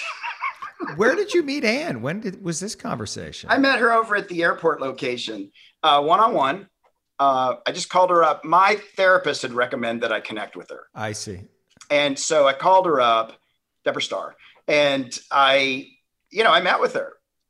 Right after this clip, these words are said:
Speaker 1: And I just looked at her, I thought, "You're full of it. Thank you so much. Have a great life." And I walked out.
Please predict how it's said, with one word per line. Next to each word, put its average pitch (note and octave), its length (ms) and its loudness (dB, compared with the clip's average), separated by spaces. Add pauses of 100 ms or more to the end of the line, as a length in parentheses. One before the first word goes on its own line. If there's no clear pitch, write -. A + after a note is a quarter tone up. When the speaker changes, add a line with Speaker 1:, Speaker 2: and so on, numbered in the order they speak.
(120)
Speaker 1:
And D3+ 680 4
I E3+ 100 0
just E3+ 160 -8
looked D#3 160 -6
at D3+ 60 -2
her, D3+ 60 2
I D3 80 0
thought, D3 240 -2
"You're E3 120 -2
full C#3 280 -4
of C#3+ 100 -2
it. A3 220 -6 (140)
Thank E3 220 -4
you D#3+ 60 -10
so D#3+ 200 0
much. C#3+ 380 0
Have E3 160 0
a - 20 -8
great C#3+ 300 2
life." D3 460 0
And D#3 120 0
I D#3 80 4
walked E3+ 320 2
out. - 380 -2